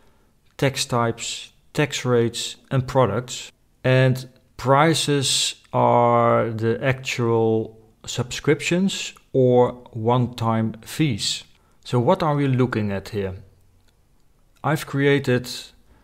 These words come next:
the bronze, silver and gold subscriptions or prices here. I've created the tryout and I've created the add-ons.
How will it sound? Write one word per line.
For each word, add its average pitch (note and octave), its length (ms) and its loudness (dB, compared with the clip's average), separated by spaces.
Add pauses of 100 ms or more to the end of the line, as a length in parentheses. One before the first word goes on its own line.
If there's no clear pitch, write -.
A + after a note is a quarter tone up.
(520)
the G#2+ 480 0
bronze, C3 760 0
silver B2 840 0
and G#2+ 220 -4
gold C3+ 340 2
subscriptions B2+ 1120 -2
or B2 160 -8
prices B2+ 640 -2
here. D#3 320 -2 (840)
I've A#2 180 -4
created G#2+ 480 0
the G#2+ 80 -6
tryout A#2 880 -2 (880)
and C3+ 320 -2
I've A2 200 -12
created G#2 600 -2
the G2+ 300 -2
add-ons. C3 760 -2